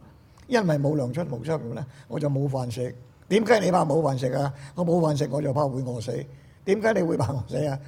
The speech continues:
咪怕死咯。人中最怕嘅就係死。耶穌佢勝過死亡。耶穌佢係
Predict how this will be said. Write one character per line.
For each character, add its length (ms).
咪 80
怕 160
死 140
咯。 460
人 480
中 300
最 260
怕 240
嘅 260
就 120
係 280
死。 140
耶 760
穌 460
佢 260
勝 300
過 200
死 120
亡。 100
耶 640
穌 340
佢 280
係 320